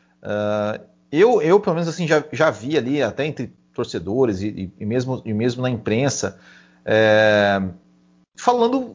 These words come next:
ra-, rasgando elogios, assim, até, eu até acho de forma um pouco exagerada, assim, falando que, "Nossa, esse daí é o mel-,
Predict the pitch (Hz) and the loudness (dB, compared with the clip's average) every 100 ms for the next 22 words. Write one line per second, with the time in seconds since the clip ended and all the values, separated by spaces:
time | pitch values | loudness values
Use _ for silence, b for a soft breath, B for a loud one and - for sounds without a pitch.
0 | - 165 135 143 202 170 185 220 214 147 | -6 -4 -2 0 0 0 0 2 0 -2
1 | 123 208 208 139 139 - 208 226 226 214 | -6 -8 -8 -8 -10 -10 -4 -4 -2 0
2 | 226 - _ 233 285 262 240 202 208 208 | 0 -2 _ 2 4 2 2 2 2 -2
3 | 202 202 - 190 202 196 104 101 104 - | -12 -18 -12 -8 -8 -6 -6 -6 -8 -4
4 | 196 196 220 190 196 208 202 127 151 131 | -6 -4 -4 -2 0 0 2 4 4 2
5 | 101 98 - 127 120 117 110 127 123 - | -2 -12 -16 -18 -14 -14 -12 -8 -8 -8
6 | 123 120 104 113 156 143 117 - 123 104 | -12 -10 -8 -4 0 0 -2 -10 -8 -8